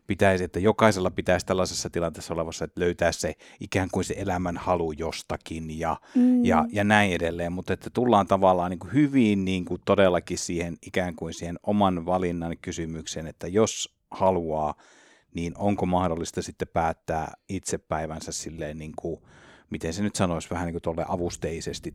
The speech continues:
Speaker 1: tai näin edelleen. Et
Speaker 2: Niin,
Speaker 1: ei,
Speaker 2: omin
Speaker 1: et,
Speaker 2: ehdoin.
Speaker 1: omin ehdoin.
Speaker 2: Mm.
Speaker 1: Ja, ja tässä oli ku-,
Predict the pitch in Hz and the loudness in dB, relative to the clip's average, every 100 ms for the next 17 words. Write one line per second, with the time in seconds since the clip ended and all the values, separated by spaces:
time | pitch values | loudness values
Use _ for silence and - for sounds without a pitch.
0 | - 80 80 78 78 78 - 78 71 73 | -8 -6 -6 -8 -10 -12 -12 -12 -14 -16
1 | - - - 269 214 - 196 175 160 196 | -18 -18 -2 2 4 4 4 4 2 2
2 | 196 175 185 156 156 101 87 87 92 - | 2 0 -4 -2 0 0 0 -2 -2 -4
3 | - 80 - - - 196 170 165 165 - | -6 -8 -8 -8 -6 -6 -6 -8 -12 0
4 | - - - _ 104 98 92 - _ _ | 2 2 0 _ 0 2 2 -2 _ _
5 | 92 - - 143 - 143 139 135 | -20 -20 -2 0 2 2 0 -4